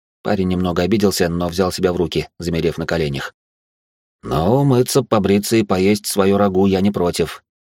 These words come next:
Через силу я заставил себя улыбнуться. «Веди этого своего бродобрея, пока я совсем не зарос волосами и грязью».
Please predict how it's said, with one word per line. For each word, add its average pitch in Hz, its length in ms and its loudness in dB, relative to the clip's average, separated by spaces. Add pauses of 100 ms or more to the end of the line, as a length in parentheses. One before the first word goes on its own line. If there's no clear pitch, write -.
(100)
Через 80 300 -6
силу 98 240 4
я 82 100 0
заставил 85 400 -2
себя 82 220 -2
улыбнуться. 80 600 -6 (600)
«Веди 92 260 2
этого 104 320 4
своего 92 360 2
бродобрея, 85 680 0 (240)
пока 90 260 0
я 85 80 0
совсем 92 340 0
не 90 80 -2
зарос 85 300 0
волосами 85 440 -2
и 85 40 -4
грязью». 78 440 -2